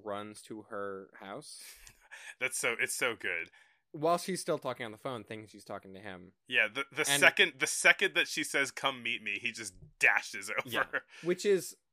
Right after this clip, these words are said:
Speaker 1: a great joke by itself, but then it's, we keep cutting back to her talking on the phone, and then, like, cut to, like, an empty phone, or cut to him, like, running through the streets.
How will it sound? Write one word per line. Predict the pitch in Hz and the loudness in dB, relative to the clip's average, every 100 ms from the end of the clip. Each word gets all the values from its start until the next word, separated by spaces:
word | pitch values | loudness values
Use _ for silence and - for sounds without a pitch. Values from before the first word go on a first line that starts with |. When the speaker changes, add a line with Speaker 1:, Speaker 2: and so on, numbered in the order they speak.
| - | -6
Speaker 1:
a | |
great | 143 170 - _ | 0 0 0 _
joke | 127 117 | -4 -2
by | 110 | -4
itself, | 101 110 98 - | -4 -6 -8 -8
but | 123 | -8
then | 123 | -8
it's, | 120 123 | -8 -8
we | 127 | -6
keep | - 190 | -8 -4
cutting | 156 117 | -4 -2
back | 107 113 | -4 -6
to | 127 | -10
her | 131 | -10
talking | - 107 98 113 104 | -8 -10 -10 -12 -14
on | 95 | -14
the | |
phone, | - 98 107 135 147 _ _ _ _ _ _ _ - | -14 -12 -12 -14 -20 _ _ _ _ _ _ _ -12
and | 117 | -8
then, | |
like, | 110 - | -8 -8
cut | 113 | -8
to, | 110 | -8
like, | 104 | -10
an | 101 | -10
empty | 98 107 | -12 -14
phone, | - 95 101 | -12 -12 -10
or | 98 - _ - | -12 -16 _ -16
cut | 95 | -14
to | 107 | -14
him, | 98 | -16
like, | 92 | -14
running | 98 92 95 95 | -12 -12 -12 -14
through | - 98 | -14 -16
the | |
streets. | - 101 104 - - | -14 -14 -14 -14 -20